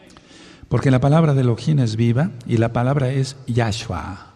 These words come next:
Es la palabra viviente. Porque la palabra de Elohim es viva y eficaz más, y más cortante que toda espada de dos filos y penetra hasta partir el alma.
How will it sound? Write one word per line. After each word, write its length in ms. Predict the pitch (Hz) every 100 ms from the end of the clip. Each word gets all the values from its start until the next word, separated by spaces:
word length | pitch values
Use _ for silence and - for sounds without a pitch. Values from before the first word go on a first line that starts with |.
| _ _ _ _ -
Es 140 | 117
la 120 | 135
palabra 340 | 117 110 120 117
viviente. 600 | 120 127 123 - 76 - - - - -
Porque 240 | 117 117
la 100 | 117
palabra 300 | 123 135 147
de 60 | 131
Elohim 280 | 123 139
es 140 | 123 110
viva 260 | 120 123
y 80 | 110
eficaz 380 | 104 110 127 117
más, 200 | 107 104
y 40 | 110
más 160 | 107
cortante 360 | - 110 117 120
que 100 | 120
toda 180 | 110 107
espada 320 | - 104 98
de 80 | 92
dos 200 | 98 -
filos 320 | 156 135 117
y 20 |
penetra 360 | 107 107 117 104
hasta 260 | - 92
partir 320 | - 95 110 104
el 120 | 123
alma. 340 | 156 151 180